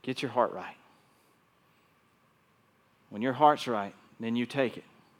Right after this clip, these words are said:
If that's here in the next two songs as we pray and we come and we, we talk to God,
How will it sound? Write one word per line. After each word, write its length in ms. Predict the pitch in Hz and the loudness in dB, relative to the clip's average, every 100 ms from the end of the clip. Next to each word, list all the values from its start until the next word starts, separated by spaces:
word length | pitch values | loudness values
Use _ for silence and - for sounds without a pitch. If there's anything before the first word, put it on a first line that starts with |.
| _ _ _ _ _ _ _ _ _ _ _ _ _ _ | _ _ _ _ _ _ _ _ _ _ _ _ _ _
If 120 | 107 | -6
that's 260 | 127 131 120 | -2 -2 0
here 280 | 147 151 135 | 2 4 2
in 80 | |
the 60 | 117 | 0
next 260 | 135 135 - | 0 -2 -4
two 160 | 147 | -4
songs 480 | - 143 139 143 123 | 0 2 4 2 -2
as 140 | 117 | -6
we 100 | 113 | -8
pray 380 | 104 139 135 135 | -6 0 2 2
and 100 | 120 | 0
we 80 | 107 | -4
come 320 | 107 139 139 | -4 -2 0
and 100 | 113 | -2
we, 120 | 110 104 - | -6 -10 -14
we 80 | 110 | -12
talk 260 | 135 139 135 | -2 -2 -2
to 80 | |
God, 440 | 117 131 139 135 | -2 2 4 4